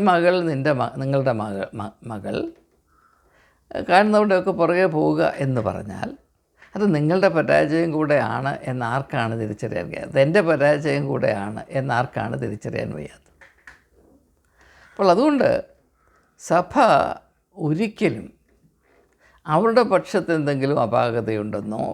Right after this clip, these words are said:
എന്തെങ്കിലും ന്യൂനതയുണ്ടെന്നോ അവർ സംരക്ഷിക്കുന്ന അവ-, അവകാശപ്പെടുന്ന ജനത്തിന് വേണ്ടത്ര ആത്മീയ പരിശീലനം ലഭിക്കത്തക്കവണ്ണം ഒന്നും സഭ ചെയ്യുന്നില്ല എന്നോ സം-, സമ്മതിക്കുകയില്ല.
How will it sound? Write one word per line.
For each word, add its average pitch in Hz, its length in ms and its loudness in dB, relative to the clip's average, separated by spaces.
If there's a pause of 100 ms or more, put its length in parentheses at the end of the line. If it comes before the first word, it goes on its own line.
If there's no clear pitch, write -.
(760)
എന്തെങ്കിലും 147 480 2
ന്യൂനതയുണ്ടെന്നോ 113 1080 0 (1200)
അവർ 196 200 4
സംരക്ഷിക്കുന്ന 185 800 0
അവ-, 151 400 2
അവകാശപ്പെടുന്ന 147 960 -2
ജനത്തിന് 135 540 -2 (120)
വേണ്ടത്ര 123 500 -2 (640)
ആത്മീയ 139 360 0
പരിശീലനം 135 720 -2
ലഭിക്കത്തക്കവണ്ണം 131 960 -2
ഒന്നും 127 240 -2
സഭ 110 320 -4
ചെയ്യുന്നില്ല 123 640 -2 (140)
എന്നോ 127 200 -6
സം-, 135 300 -8
സമ്മതിക്കുകയില്ല. 139 720 -2